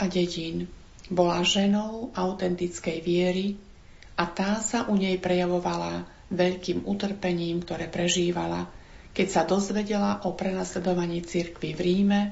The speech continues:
vo Francúzsku a vo Švajčiarsku. Ďalej túžbou po obrátení kacírov a tiež horlivým úsilím o privádzanie zablúdených duší naspäť do katolíckej cirkvi,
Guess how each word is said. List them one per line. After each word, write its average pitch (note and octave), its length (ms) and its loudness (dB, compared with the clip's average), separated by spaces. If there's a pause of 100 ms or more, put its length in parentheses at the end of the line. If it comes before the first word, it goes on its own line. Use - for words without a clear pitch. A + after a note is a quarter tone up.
(420)
vo F3 160 4
Francúzsku F3+ 960 -2 (240)
a - 80 -4
vo E3+ 160 2
Švajčiarsku. E3+ 1040 -2 (640)
Ďalej G3 400 4
túžbou A3+ 640 2
po G3+ 80 2
obrátení F3+ 640 0
kacírov G3 800 0 (320)
a F#3 160 0
tiež F#3 400 0
horlivým A3+ 560 0
úsilím F#3 800 0 (320)
o F3 160 2
privádzanie G3+ 960 0
zablúdených G3 800 0
duší F3+ 480 0
naspäť G3 600 0
do F3 40 2
katolíckej F3 720 0
cirkvi, E3+ 640 -4